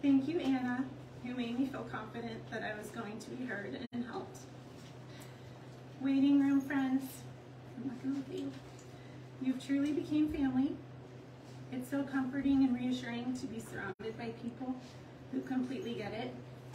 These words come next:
I've learned so much from each of you. I'm grateful that God put us in each other's path. Okay, so on my first day, not even five minutes into my first neuro, Katie says,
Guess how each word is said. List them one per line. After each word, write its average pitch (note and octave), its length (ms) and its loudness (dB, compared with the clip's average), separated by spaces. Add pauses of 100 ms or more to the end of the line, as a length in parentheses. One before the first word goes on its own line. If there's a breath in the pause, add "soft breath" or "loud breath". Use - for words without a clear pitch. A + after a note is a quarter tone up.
(440)
I've A#3+ 200 0
learned C4 220 4
so - 160 0
much B3+ 260 4
from A#3+ 260 -4
each F#3+ 240 -4
of C#4 100 4
you. C4+ 160 6 (680)
I'm A#3 160 -2
grateful A3+ 380 -2
that A#3+ 160 -4
God A3+ 320 -4 (200)
put A#3 120 -6
us A3+ 220 -10
in C4 160 -4
each G#3+ 120 -10
other's A3 280 -6
path. - 280 -6 (1500)
Okay, B3+ 260 -4 (100)
so A#3+ 200 0 (640)
on B3+ 140 0
my B3+ 140 6
first - 400 -4
day, A#3 200 -4 (920)
not B3 220 2
even C4 260 2
five C#4 240 4
minutes D4+ 280 2
into B3 180 0
my B3 140 2
first A#3+ 300 -2
neuro, G#3+ 360 -6 (420)
Katie A#3+ 240 0
says, A#3 320 -4